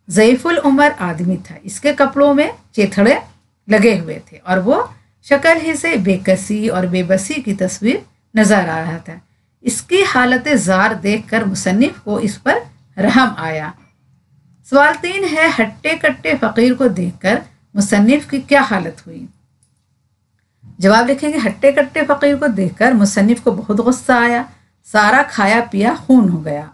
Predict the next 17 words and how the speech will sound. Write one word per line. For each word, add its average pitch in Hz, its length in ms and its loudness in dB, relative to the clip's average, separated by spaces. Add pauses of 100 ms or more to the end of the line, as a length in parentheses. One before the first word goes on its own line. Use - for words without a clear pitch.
और 175 140 -6
जान 208 360 2 (340)
सुलग 240 400 2
कर 440 220 0 (260)
रह 196 220 2
गई। 151 260 -8 (680)
इनका 262 320 4
जी 311 240 0
चाहा 170 460 0 (760)
कि 277 80 2
इस 311 240 -4
कमबख्त 277 440 2
फ़कीर 214 380 -2
का 262 140 4
मुंह 233 240 4 (120)
नोच 208 300 2
लें। 160 220 -8